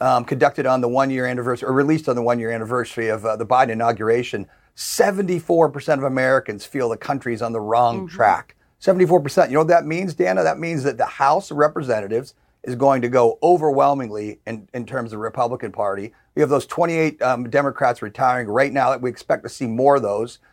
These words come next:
Speaker 1: Kevin McCarthy just did a monster haul last week, rec-, uh, roughly a ten million dollar <laughs> fundraiser in D C.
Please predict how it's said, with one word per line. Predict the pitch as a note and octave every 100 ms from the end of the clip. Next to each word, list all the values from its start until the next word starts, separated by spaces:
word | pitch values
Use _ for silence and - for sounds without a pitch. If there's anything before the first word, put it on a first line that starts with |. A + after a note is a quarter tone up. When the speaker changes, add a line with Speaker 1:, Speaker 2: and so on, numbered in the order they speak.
| _ -
Speaker 1:
Kevin | E3+ D#3+
McCarthy | D3+ D#3 D3+ C#3+
just | B2+ C#3
did | C3+
a | A#2+
monster | B2 C#3+ D3+ - C#3+ B2
haul | C3+ C3 C3
last | B2+ B2+ -
week, | C3 A#2 _ _ -
rec-, | C#3+ C#3 -
uh, | G2 -
roughly | A#2 C#3 C#3+ C3
a |
ten | G#2 - D3+
million | D3 C3+ B2
dollar | B2+ C3
<laughs> |
fundraiser | - A#2+ C#3+ B2 C3+ A#2 B2
in | C3 A#2+
D | A#2+ A#2
C. | - B2+